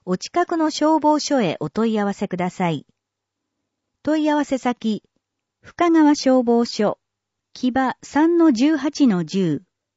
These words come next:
電話三六四二零一一九、城東消防署、亀戸六の四十二の九、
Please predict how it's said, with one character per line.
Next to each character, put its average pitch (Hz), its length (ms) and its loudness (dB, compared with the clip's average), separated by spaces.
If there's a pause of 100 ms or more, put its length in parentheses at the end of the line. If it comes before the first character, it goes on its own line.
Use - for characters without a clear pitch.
(180)
電 233 400 0
話 208 200 -4 (280)
三 349 320 0
六 330 260 0
四 226 360 2
二 208 360 2 (100)
零 302 320 0
一 175 380 -4
一 - 220 -10
九、 180 420 -4 (840)
城 311 200 2
東 302 300 0
消 277 240 2
防 247 200 2
署、 214 320 -4 (640)
亀 294 440 4
戸 170 300 0
六 214 360 0
の 269 140 6
四 294 300 4
十 202 240 2
二 208 160 2
の 180 160 2
九、 175 460 -2